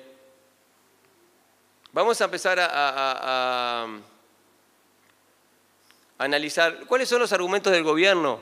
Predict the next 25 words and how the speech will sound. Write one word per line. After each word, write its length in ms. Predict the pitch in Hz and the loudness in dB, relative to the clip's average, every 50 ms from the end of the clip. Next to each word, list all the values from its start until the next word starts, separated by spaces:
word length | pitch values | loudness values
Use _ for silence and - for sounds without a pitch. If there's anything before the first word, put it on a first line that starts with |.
| - | -4
para 160 | - 127 131 131 | -2 0 0 0
justificar 580 | - 143 135 - 135 113 120 120 139 143 139 | -2 -4 -8 -6 -8 -8 -2 0 0 0 0
este 140 | 135 131 - | 0 -4 -4
acuerdo. 400 | 120 123 151 160 156 143 127 - | -4 0 0 0 0 0 -2 -2
Esto 260 | - 160 160 - 175 | -4 -6 -4 -2 -2
es 240 | 175 185 180 - - - - _ _ _ _ _ _ _ _ _ _ | -2 -2 -4 -8 -14 -20 -20 _ _ _ _ _ _ _ _ _ _
versión 380 | - 131 123 123 - 190 202 165 | -6 -6 -4 -2 -2 -4 -2 0
taquigra-, 420 | - 175 147 143 143 143 160 165 - | -2 -2 -2 -2 -4 -4 -4 -4 -6
ta-, 300 | - - - 135 123 - - | -10 -8 -8 -8 -8 -8 -8
taquigráfica 880 | 123 123 110 117 120 127 151 175 175 - 175 160 170 160 160 151 156 - - - - _ _ - | -8 -6 -6 -6 -4 -2 -2 -2 -2 -4 -8 -4 -4 -4 -4 -4 -8 -16 -20 -20 -20 _ _ -14
de, 520 | 131 127 131 139 143 147 156 160 170 - - | -8 -4 -2 0 0 0 0 -2 -4 -8 -12
eh, 680 | - 117 117 117 113 113 113 110 107 107 104 104 101 104 - - | -10 -10 -8 -8 -8 -8 -8 -8 -8 -8 -10 -10 -14 -16 -14 -12
el 100 | 120 120 | -10 -8
ministro 400 | 123 135 156 151 - 143 131 - - | -6 -6 -8 -8 -6 -8 -8 -6 -4
Heber 540 | 160 160 170 175 170 170 175 165 - - - _ _ - | -2 -2 -2 -2 -4 -4 -6 -10 -20 -20 -20 _ _ -8
en 420 | - 127 139 147 151 156 156 - | -4 -2 -2 -2 -2 -4 -6 -6
la 80 | 123 123 | -8 -6
Comisión 320 | 120 127 127 - 151 151 | -6 -6 -8 -6 -6 -4
del 100 | 151 143 | -4 -4
Senado 600 | 131 - 131 135 147 147 139 127 113 110 113 - - | -4 -4 -4 -2 0 0 0 -2 -4 -6 -12 -20 -16
de 140 | - 123 110 | -14 -12 -8
Transporte 360 | 120 120 117 135 139 131 147 | -8 -10 -8 -8 -10 -8 -6
y 40 | 147 | -6
Obras 180 | 139 135 127 131 | -4 -4 -6 -6
Públicas. 420 | 151 151 139 113 104 101 90 | -8 -8 -8 -8 -10 -14 -16